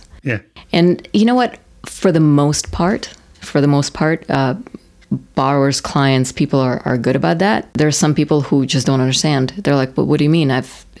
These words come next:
Speaker 2: paid as agreed." Yes, but there's also these other things that you have to do that are being watched and monitored that, you know, I have to be able to account for.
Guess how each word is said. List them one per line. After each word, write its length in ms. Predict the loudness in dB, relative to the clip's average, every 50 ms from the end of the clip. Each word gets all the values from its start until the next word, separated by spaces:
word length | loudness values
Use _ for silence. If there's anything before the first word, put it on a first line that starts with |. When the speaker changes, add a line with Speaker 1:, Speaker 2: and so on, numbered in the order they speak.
| _
Speaker 2:
paid 260 | -6 -2 0 2 2 2
as 120 | 2 0
agreed." 420 | 0 2 2 2 2 0 -2 -6 -12 -20 -20 -20 -20 -20 -20 -20 -20 _ -20 -20 _ _ _ -4
Yes, 340 | -2 -2 -2 -2 -4 -6
but 160 | -4 -4 -2 0
there's 220 | 0 0 2 2
also 320 | 0 0 2 2 2 2
these 260 | 2 2 0 0 0 0
other 180 | 0 2 0
things 280 | 0 0 0 0 0 0
that 100 | 0 0
you 80 | 0
have 160 | 0 0 -2 -2
to 80 | -2
do 160 | 0 2 2
that 100 | 2 2
are 80 | 0 0
being 300 | 0 0 0 0 0 0
watched 380 | 0 0 0 -2 -4 -4 -2 0
and 80 | 0
monitored 680 | 2 2 2 2 0 0 0 -2 -2 -2 -4 -8 -6 -4
that, 240 | -2 -2 -2 -2 -4 -4
you 120 | -2 -2 0
know, 160 | 0 0 0
I 60 | -2
have 180 | -2 -2 -4 -4
to 100 | -4 -2
be 60 | -2
able 160 | 0 0 -2
to 120 | -2 -4
account 320 | -6 -4 -2 -2 -2 -2 -2
for. 300 | -2 -4 -4 -4 -4